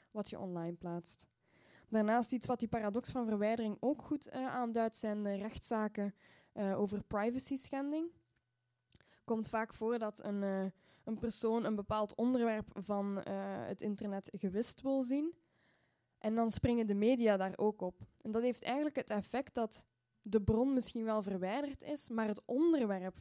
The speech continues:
dat die persoon verwijderd wil zien, komt via de media toch nog bovenaan in je Google-machine terecht. En dat is eigenlijk wel een, eh, paradox die we vaak vinden in de virtuele realiteit.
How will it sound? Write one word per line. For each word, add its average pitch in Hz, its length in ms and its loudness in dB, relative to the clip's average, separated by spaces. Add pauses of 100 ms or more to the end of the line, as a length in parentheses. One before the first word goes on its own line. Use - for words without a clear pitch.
(120)
dat 202 140 -10
die 208 100 -2
persoon 196 400 0
verwijderd 185 480 -2
wil 226 160 0
zien, 233 240 0 (260)
komt 226 260 0
via 233 240 -2
de 202 80 0
media 202 520 2
toch 247 200 -2
nog 202 280 -4 (140)
bovenaan 208 720 4
in 196 140 0
je 190 140 4
Google-machine 196 880 0
terecht. 190 460 -12 (380)
En 208 60 -4
dat 208 140 2
is 196 140 -2
eigenlijk 196 340 -4
wel 190 260 -2 (300)
een, 190 240 -2
eh, 190 220 -4 (120)
paradox 185 680 -6
die 185 240 -4
we 180 280 -6
vaak 170 320 -8
vinden 180 360 -4
in 180 140 -6
de 175 120 -8
virtuele 190 580 -4
realiteit. 185 840 -6